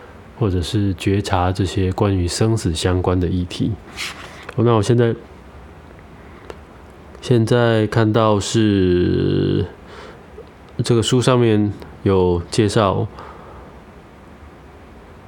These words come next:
罗耀明老师，罗耀明老师他是师大教育系的博士，然后之后投入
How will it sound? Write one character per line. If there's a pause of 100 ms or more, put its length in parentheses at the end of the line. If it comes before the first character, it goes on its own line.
(160)
罗
耀
明
老
师，
罗
耀
明
老
师
他
是 (800)
师
大 (420)
教
育
系
的
博
士， (140)
然
后
之
后 (1120)
投
入